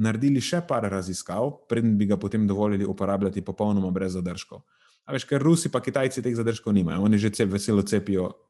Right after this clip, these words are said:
pol leta, preden smo mi sploh začeli razmišljati o tretji fazi raziskav. Ne, in torej pač zdaj imamo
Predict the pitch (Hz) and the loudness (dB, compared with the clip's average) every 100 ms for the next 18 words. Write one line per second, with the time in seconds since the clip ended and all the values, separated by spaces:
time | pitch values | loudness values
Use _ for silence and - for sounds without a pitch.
0 | _ _ - 120 113 107 104 104 104 107 | _ _ -4 2 2 2 0 0 0 2
1 | 110 107 101 101 98 101 92 98 101 101 | 0 0 0 0 2 2 4 4 2 2
2 | 90 87 95 98 113 107 98 95 92 92 | -4 -2 0 2 0 0 0 0 2 0
3 | 87 - 87 - _ _ _ _ _ 104 | -2 -6 -8 -10 _ _ _ _ _ 0
4 | 123 120 117 143 143 135 127 117 110 135 | 0 2 2 4 4 4 0 0 2 2
5 | 135 135 131 | 2 2 2